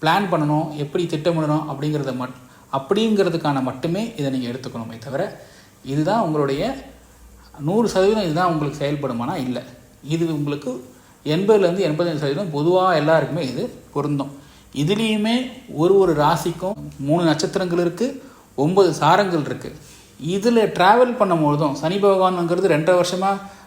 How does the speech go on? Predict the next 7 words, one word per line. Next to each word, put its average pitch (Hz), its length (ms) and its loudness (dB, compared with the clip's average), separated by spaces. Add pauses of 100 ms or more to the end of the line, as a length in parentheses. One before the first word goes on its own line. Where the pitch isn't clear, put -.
(140)
அஹ், 151 260 0
இன்னைக்கு, 170 320 0 (420)
அஹ், 139 280 0 (120)
மார்ச் 160 360 4
மாசம் 156 640 2
ஆரம்பிச்சவரு 156 600 2 (220)
ரெண்டாயிரத்தி 156 560 2